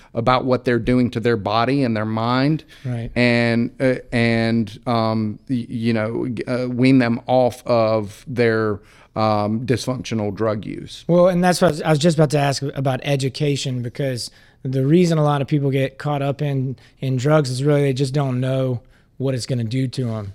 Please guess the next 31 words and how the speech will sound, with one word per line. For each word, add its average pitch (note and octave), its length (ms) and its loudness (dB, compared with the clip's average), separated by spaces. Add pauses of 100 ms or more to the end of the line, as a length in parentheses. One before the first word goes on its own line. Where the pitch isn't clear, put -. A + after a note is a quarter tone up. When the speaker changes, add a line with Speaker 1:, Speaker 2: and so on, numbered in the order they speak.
(100)
Speaker 2:
you B2 100 -6
know? A#2+ 200 -4
And C#3 120 -2
it's E3 120 0
also, E3 440 4 (400)
it's D#3 120 0
short, F#3+ 440 0 (100)
it's D#3 180 -2
being F3+ 220 2
short-sighted D#3+ 580 4
versus C#3 300 -2
lo-, C3+ 180 -2
you C#3+ 120 -2
know, A#2+ 200 -2 (280)
long-sighted, C#3 640 -2
going, C3+ 320 -2 (460)
"Okay, C#3 220 0
I C3+ 80 0
don't C#3+ 220 0
really C#3 180 2
care D3 260 4
what C3+ 120 2
this C3 160 0
is B2+ 80 -4
gonna C3+ 180 2
do C3+ 220 2
to C3+ 120 -4
me C#3 180 0
in B2+ 120 0
ten C3+ 260 0
years." A#2+ 520 -4